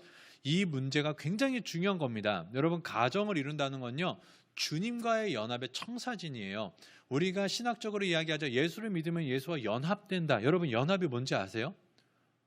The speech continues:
모르겠죠? 그거를 느낄 수 있는 게 남녀 관계입니다. 남자와 여자가 서로 한 몸이 되어서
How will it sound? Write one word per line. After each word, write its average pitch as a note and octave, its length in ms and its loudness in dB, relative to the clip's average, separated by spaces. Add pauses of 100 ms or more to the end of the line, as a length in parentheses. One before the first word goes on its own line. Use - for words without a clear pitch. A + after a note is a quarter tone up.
(640)
모르겠죠? C#3+ 680 2 (1040)
그거를 G#3+ 460 4
느낄 E3 260 -2
수 E3 140 -6
있는 B2 240 -6
게 C3 120 0
남녀 A#2 600 -4
관계입니다. G2+ 760 -6 (520)
남자와 D#3 540 6
여자가 C3 380 2
서로 D#3 280 2
한 F#3+ 280 -2
몸이 D3 300 0
되어서 C3+ 540 2